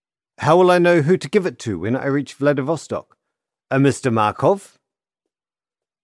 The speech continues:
The man pulled up his collar close around his neck in preparation for the street and smiled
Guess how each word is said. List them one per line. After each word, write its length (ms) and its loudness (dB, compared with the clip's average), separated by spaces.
The 80 -4
man 380 0
pulled 200 -6
up 200 -4
his 160 -10
collar 320 -6
close 480 -4
around 340 -4
his 160 -12
neck 340 -6
in 120 -6
preparation 720 -6
for 140 -14
the 100 -12
street 420 -8
and 140 -8
smiled 640 -4